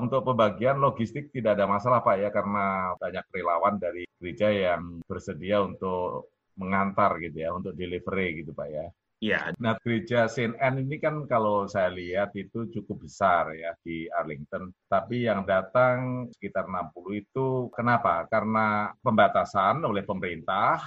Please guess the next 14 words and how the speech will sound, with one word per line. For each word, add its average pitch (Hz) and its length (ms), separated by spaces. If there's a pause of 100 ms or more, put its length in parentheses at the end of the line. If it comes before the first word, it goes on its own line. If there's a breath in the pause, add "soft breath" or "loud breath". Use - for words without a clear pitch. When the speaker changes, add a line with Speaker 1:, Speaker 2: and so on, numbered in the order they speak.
(100)
Speaker 1:
atau 80 720
bagaimana? 98 480
Bisa 107 240
cerita 117 320
itu, 87 160
Pak? - 240
Speaker 2:
Sebenarnya 123 480
pembatasannya 107 560
lumayan 92 320
besar 85 560
gitu 87 240
ya, 85 80
itu 98 160
se-, - 160